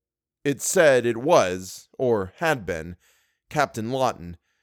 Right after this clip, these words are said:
but it was definitely younger, by as much as forty years, than the old man who had climbed the mound. Its hair was jet black, and its face, now distorted with nameless fright,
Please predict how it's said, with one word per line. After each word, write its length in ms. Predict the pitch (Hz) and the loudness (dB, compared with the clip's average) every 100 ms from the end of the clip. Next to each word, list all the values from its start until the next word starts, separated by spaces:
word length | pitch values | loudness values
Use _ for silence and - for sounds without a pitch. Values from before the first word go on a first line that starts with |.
| _ _ _ | _ _ _
but 120 | 151 | 0
it 40 | 156 | 2
was 180 | 147 107 | 0 4
definitely 540 | 190 170 123 98 110 | 4 4 0 -6 -4
younger, 540 | 113 123 90 71 76 - | -2 -2 -4 -12 -14 0
by 140 | 139 | 2
as 140 | 143 127 | 4 2
much 220 | 151 147 | -2 -2
as 100 | 113 | -10
forty 360 | - 156 131 107 | -4 -2 -2 -6
years, 640 | 101 151 117 78 80 85 | -8 -4 -4 -4 -10 -6
than 160 | 123 123 | -4 -2
the 120 | 127 | 0
old 200 | 123 107 | 0 0
man 300 | 117 107 98 | -4 -6 -6
who 120 | 104 | -8
had 140 | 101 | -8
climbed 320 | - 117 101 92 | -8 -8 -6 -6
the 40 | |
mound. 480 | 101 107 80 76 82 _ _ _ _ _ _ _ _ | -6 -8 -10 -16 -20 _ _ _ _ _ _ _ _
Its 220 | - 113 | -10 -8
hair 340 | 143 156 139 131 | 2 4 4 2
was 240 | 123 113 | -2 -4
jet 360 | 101 139 104 87 | 0 0 0 -4
black, 540 | 143 123 92 98 - | -2 0 -2 -6 -8
and 120 | 123 | -8
its 140 | 117 - | -8 -6
face, 640 | - 139 110 - - - | 0 2 0 -8 -14 -12
now 200 | 120 127 | -2 0
distorted 580 | 120 117 - 156 131 120 | 0 -4 0 2 2 -2
with 140 | 110 110 | -4 -4
nameless 400 | 127 117 107 - | -6 -4 -8 -8
fright, 420 | - 139 104 | -2 -2 -2